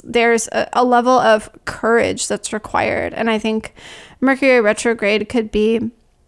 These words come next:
just you having to go within and stir up that courage within yourself. Or if there's someone who is not as understanding of you, stand up for yourself to that person.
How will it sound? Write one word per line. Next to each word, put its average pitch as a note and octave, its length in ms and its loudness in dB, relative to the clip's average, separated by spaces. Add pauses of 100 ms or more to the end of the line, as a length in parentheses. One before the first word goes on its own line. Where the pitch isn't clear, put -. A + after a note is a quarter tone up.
(640)
just - 260 -4
you A#3 160 4
having A3+ 340 0
to A#3+ 120 -6
go A3 180 2
within G#3+ 600 -2 (100)
and G#3+ 420 0
stir - 380 0
up G#3 180 0
that A3+ 220 0
courage B3 320 2
within B3+ 260 0
yourself. C#4+ 640 2
Or A3+ 400 2 (400)
if A#3+ 100 -4
there's A#3 240 2
someone A3 280 2
who A#3 200 2
is G#3+ 320 0
not G#3 260 2
as A#3+ 120 0
understanding G#3 580 0
of G#3 140 -4
you, G#3 360 0 (440)
stand A3 400 0
up A3 160 0
for A3+ 80 2
yourself G#3+ 540 0
to B3 260 0
that - 180 0
person. G3 560 -6